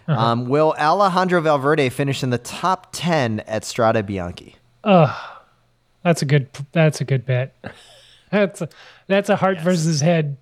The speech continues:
Speaker 1: kind of prop. You love those ones.
Speaker 3: Ah, I mean, really? 'Cause his form is good.
Speaker 1: Yeah, yes. But this race is one that so many people target, you know?
Speaker 2: But he's also forty-two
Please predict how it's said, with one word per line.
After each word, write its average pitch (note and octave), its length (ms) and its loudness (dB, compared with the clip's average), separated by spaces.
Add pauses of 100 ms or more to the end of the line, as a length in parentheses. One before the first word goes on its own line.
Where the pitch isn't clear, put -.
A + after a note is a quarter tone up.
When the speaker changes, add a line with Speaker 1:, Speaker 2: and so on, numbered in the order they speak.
Speaker 1:
kind D#3+ 240 0
of C#3+ 80 -4
prop. D3+ 480 -2
You D#3+ 100 0
love D#3 280 0
those D3+ 240 0
ones. D3 240 0
Speaker 3:
Ah, B3+ 120 -16 (800)
I G#3+ 120 -10
mean, B3 260 -6 (260)
really? F4 300 -2
'Cause - 240 -10
his A#3 180 -6
form D#4+ 360 -6
is B2 120 -6
good. A2+ 480 -12 (420)
Speaker 1:
Yeah, G#3 320 -2 (440)
yes. G#3+ 800 -4 (920)
But G#3+ 180 0
this F#3+ 200 0
race G3 260 0
is F3+ 160 -4
one F#3+ 180 2
that F3+ 220 -2
so F3+ 220 0
many F3 220 2
people D#3+ 280 0
target, C#3+ 600 0
you D#3 120 0
know? G3 220 2 (540)
Speaker 2:
But C3+ 100 0
he's C3 160 2
also D3 320 2
forty-two D3 680 -6